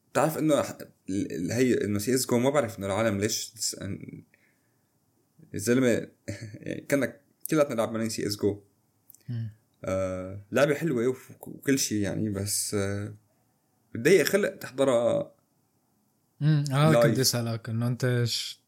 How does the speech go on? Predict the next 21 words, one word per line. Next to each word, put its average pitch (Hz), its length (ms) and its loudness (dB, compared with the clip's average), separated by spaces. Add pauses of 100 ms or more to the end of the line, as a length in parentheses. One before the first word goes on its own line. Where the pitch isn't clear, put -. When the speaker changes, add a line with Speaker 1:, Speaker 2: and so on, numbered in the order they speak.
Speaker 2:
انبسطت 143 440 4
يعني 131 200 2
بالفرجة 135 540 4
عليها؟ 131 480 0 (180)
يعني 113 140 -6
كم-، 127 160 0
Speaker 1:
انبسطت 131 180 -2
Speaker 2:
كمتفرج. 143 500 6
Speaker 1:
بالإضاءة 143 500 6
والستيج 120 640 4
والأغا-، 110 440 2
والميوزك، 107 840 2
بس - 140 -8
ما 135 40 2
انبسطت - 400 0
باللعبة 110 440 4
لأنه 110 380 2 (680)
بتلعب 180 400 2
راوندز 143 440 2
ومدري 110 260 0
شو، 120 400 4